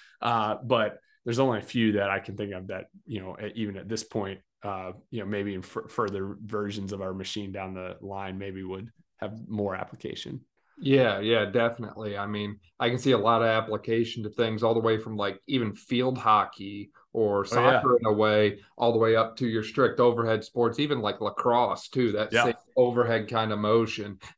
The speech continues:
Speaker 2: I
Speaker 1: Yep.
Speaker 2: can't tell you how many lacrosse players I've seen with that classic, uh, I call it lax back right now, just that low back pain from that really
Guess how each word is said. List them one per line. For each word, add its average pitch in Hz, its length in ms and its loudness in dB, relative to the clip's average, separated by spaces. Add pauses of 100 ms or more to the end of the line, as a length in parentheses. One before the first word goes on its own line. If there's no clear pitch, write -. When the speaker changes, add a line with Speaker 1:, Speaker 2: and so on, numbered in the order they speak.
(120)
Speaker 2:
I 120 120 2
Speaker 1:
Yep. 120 80 4
Speaker 2:
can't - 220 -10
tell 120 140 4
you 110 80 6
how 117 160 4
many 117 260 2
lacrosse 113 460 2
players 113 380 0
I've 107 160 0
seen 107 240 -2
with 101 80 -4
that - 180 -2
classic, 110 600 0
uh, 104 220 -2 (220)
I 127 120 2
call 123 220 4
it 107 80 -4
lax 107 380 2
back 95 380 -6
right 98 240 -2
now, 101 260 -4
just 104 220 -8
that 104 200 0 (260)
low 139 320 4
back 131 320 0
pain 127 260 -2
from 123 160 -8
that 117 260 2 (120)
really 127 680 2